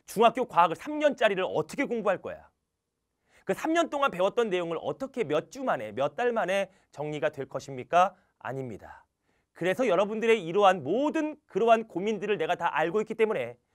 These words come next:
통합과학 너만바에서는요, 항상 기초부터 차근차근히 정리를 시작합니다. 자, 우리 많은 풍만이들,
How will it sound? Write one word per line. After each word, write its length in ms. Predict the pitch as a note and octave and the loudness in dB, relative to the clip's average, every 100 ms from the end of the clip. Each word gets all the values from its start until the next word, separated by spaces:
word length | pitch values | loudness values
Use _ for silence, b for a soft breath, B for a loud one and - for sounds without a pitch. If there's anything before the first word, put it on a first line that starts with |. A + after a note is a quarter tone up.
| _ _ _ _ | _ _ _ _
통합과학 600 | - B3+ A#3+ - A3+ G3+ | 0 2 2 2 2 4
너만바에서는요, 920 | D3 D3+ D3 C#3 B2 A2 A#2+ F#3+ G3+ _ _ | 2 0 2 0 -2 -10 -6 -6 -6 _ _
항상 340 | _ F#3 C#3 - | _ -8 -8 -8
기초부터 760 | F3 - A3+ G3 - G#3+ A3+ b b - | -10 2 2 2 4 6 6 b b -12
차근차근히 720 | - G#3+ A#3+ - E3 E3 E3 | -4 -2 -2 -4 -8 -8 -8
정리를 360 | C3 B2+ C3+ | -10 -6 -6
시작합니다. 640 | C3+ F3 - A#2+ G2 E2+ _ _ _ _ _ | -4 -6 -6 -12 -14 -18 _ _ _ _ _
자, 360 | - B2+ - _ _ _ _ _ _ _ _ _ _ _ | 0 0 0 _ _ _ _ _ _ _ _ _ _ _
우리 120 | A2+ | -6
많은 180 | C#3 C#3+ | -2 -2
풍만이들, 560 | - G3+ D3 C3 E3+ | -2 -4 -2 -2 -2